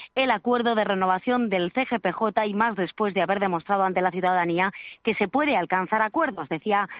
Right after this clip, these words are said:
el presidente Sánchez que esta semana se ha alcanzado un acuerdo sobre, sobre Radio Televisión Española que insuflaba aire fresco,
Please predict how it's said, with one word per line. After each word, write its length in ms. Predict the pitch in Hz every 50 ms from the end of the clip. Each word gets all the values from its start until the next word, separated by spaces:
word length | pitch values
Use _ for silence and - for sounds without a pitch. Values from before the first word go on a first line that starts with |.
| - - - - - _
el 240 | - 196 196 196 190
presidente 800 | 160 202 208 208 - 208 208 208 214 214 202 - 208 202 202 190 -
Sánchez 420 | - 233 233 233 214 - 277 294 - _
que 280 | - 185 175 180 175 -
esta 240 | - 185 - 208 190
semana 300 | - 196 185 180 185 180 -
se 80 | -
ha 20 | 202
alcanzado 380 | 185 175 202 180 165 202 202
un 80 | 196 196
acuerdo 320 | 180 170 226 247 226 202
sobre, 440 | - - 180 160 180 180 170 - 165
sobre 280 | - 196 175 165 170 170
Radio 280 | 151 165 165 175 170
Televisión 540 | 160 170 165 170 160 - - 190 185 185 175 - - - - - -
Española 580 | - 208 196 - - 202 202 196 202 208 214 226
que 120 | - 233
insuflaba 640 | 202 185 - - 214 - - 208 202 185 202 - -
aire 400 | - 196 220 233 233 220 208 202
fresco, 600 | 190 - - 233 247 240 - - - 196 165 147